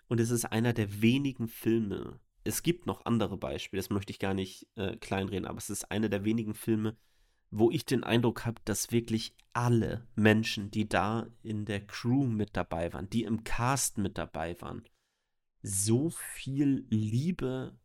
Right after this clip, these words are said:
Zeit ihres Lebens, so viel Herzblut in diese Filme reingesteckt hat,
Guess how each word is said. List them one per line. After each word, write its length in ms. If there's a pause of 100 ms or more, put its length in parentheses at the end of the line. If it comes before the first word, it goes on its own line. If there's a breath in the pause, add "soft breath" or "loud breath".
(280)
Zeit 540
ihres 400
Lebens, 440
so 100
viel 220 (100)
Herzblut 1040
in 200
diese 220
Filme 520
reingesteckt 760
hat, 260